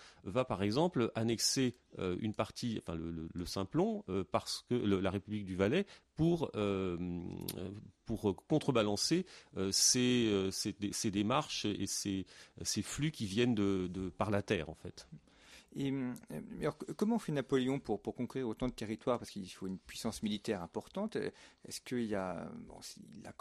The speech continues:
Speaker 2: un côté assez génial, évidemment, dans sa manière de, de penser les armées, mais en termes de, de matériel, en termes d'hommes, euh, est-ce que la, la France avait réellement une puissance, euh, si importante qu'elle arrivait à,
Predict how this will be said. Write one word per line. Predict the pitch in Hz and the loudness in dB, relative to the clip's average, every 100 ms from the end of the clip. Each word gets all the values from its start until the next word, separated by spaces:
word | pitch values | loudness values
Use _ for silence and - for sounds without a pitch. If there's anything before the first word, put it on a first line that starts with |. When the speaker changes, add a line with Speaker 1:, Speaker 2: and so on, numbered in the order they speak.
| - | -16
Speaker 2:
un | |
côté | - 104 120 | -6 -4 -2
assez | 101 - 98 | -2 -4 -6
génial, | 104 127 185 151 | -4 -2 -2 -2
évidemment, | 107 110 143 170 | 0 0 0 -4
dans | 104 | -6
sa | - | -6
manière | 98 120 | -2 -2
de, | 107 | -2
de | 92 | -4
penser | 95 107 - 110 | -6 -6 -6 -8
les | 95 113 | -4 -4
armées, | 123 180 220 | -2 -2 -2
mais | 147 107 - - - | -2 -4 -8 -20 -14
en | - | -10
termes | 110 139 135 127 | -4 0 2 2
de, | 110 107 | 2 0
de | 92 | -2
matériel, | 98 107 156 156 175 185 180 120 | -2 -2 0 0 0 0 -2 -4
en | 104 | -6
termes | - 107 98 92 | -6 -6 -6 -8
d'hommes, | 95 110 156 220 202 110 - - - - | -6 0 2 2 0 -4 -10 -20 -14 -12
euh, | 65 - | -10 -10
est-ce | - | -6
que | 131 | -2
la, | 107 101 | -2 -2
la | 104 | -6
France | - 170 180 - | -6 -4 -4 -6
avait | 101 110 - 78 | -8 -8 -10 -14
réellement | 107 120 123 135 185 214 | -6 0 0 0 -2 -2
une | 127 | -4
puissance, | - 139 120 156 165 - 113 | -6 -12 -10 -8 -8 -8 -8
euh, | 110 110 110 110 101 85 - | -6 -6 -6 -8 -8 -10 -12
si | - - - 127 120 | -14 -16 -8 -2 0
importante | 113 120 - 190 202 | 0 -2 0 0 0
qu'elle | - 107 | 2 2
arrivait | 110 113 147 165 | 2 0 0 0
à, | 104 | 0